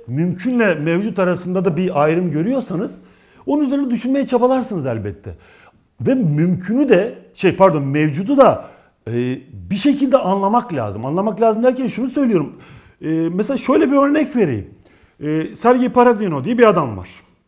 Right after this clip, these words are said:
Kaç kişi biliyor? Ama Sergei Paradino'yu sizler bilmiyorsunuz diye Sergei Paradino yok değil.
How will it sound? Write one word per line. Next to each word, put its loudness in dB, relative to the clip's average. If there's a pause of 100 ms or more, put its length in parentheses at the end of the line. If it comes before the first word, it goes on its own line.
(180)
Kaç -2
kişi -8
biliyor? -4 (2000)
Ama 2
Sergei 4
Paradino'yu 4
sizler 4
bilmiyorsunuz 0
diye 2
Sergei 4
Paradino 0
yok -2
değil. -4